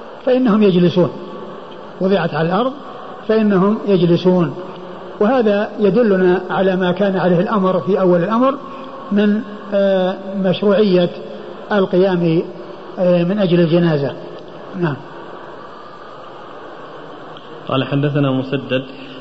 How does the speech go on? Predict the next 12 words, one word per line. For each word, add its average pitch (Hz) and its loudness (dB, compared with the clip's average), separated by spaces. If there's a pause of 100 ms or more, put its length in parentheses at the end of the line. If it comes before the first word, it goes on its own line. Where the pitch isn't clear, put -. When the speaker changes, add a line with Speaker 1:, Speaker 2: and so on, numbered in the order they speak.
(160)
Speaker 1:
مسدد 214 2
بن 208 2
مسرهد 196 2
البصري 180 2
ثقة، 180 2 (420)
أخرج 190 2
له 190 4
مسلم 208 2
وأبو 185 4
داود 190 6
والترمذي 202 4
والنسائي. 170 2